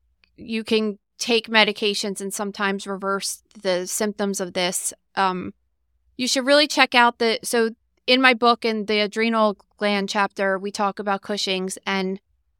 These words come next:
I thought that case was really important to show because the, the woman that I, I showcase in the book, that it's her case, she showed pictures of what she looked like. And then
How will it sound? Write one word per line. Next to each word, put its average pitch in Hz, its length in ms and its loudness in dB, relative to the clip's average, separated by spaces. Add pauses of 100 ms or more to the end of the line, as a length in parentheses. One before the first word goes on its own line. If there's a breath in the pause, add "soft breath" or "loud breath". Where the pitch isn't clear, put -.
(320)
I 220 100 2
thought 254 220 4
that 269 120 6
case 240 260 0
was 240 140 -6
really 233 220 2
important 220 400 -2
to 208 60 -6
show 226 280 0
because 202 460 -6
the, 214 240 -6 (160)
the 202 440 -2
woman 233 340 0
that 208 260 2
I, 208 340 -2
I 208 80 -2
showcase 220 540 -2
in 208 80 -6
the 196 80 -6
book, 226 220 -6
that 196 180 -4
it's - 220 -10
her 214 140 -4
case, 208 460 -2 (380)
she - 260 0
showed 247 400 2
pictures 240 400 -4
of 208 180 -6
what 220 240 0
she - 240 -6
looked 226 300 -2
like. 190 480 0 (460)
And 214 180 0
then 208 300 2